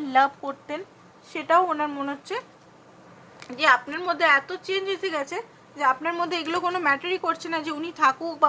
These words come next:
অন্য, অন্য কারোর সঙ্গে মিশুক, মেয়ের সঙ্গে মিশুক, ছেলের সঙ্গে মিশুক। এই কারণে, মানে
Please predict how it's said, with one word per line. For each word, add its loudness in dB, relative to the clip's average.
অন্য, -4
অন্য -4
কারোর 4
সঙ্গে -6
মিশুক, -8
মেয়ের -8
সঙ্গে -8
মিশুক, -8
ছেলের -8
সঙ্গে -6
মিশুক। -6
এই -4
কারণে, 2
মানে -4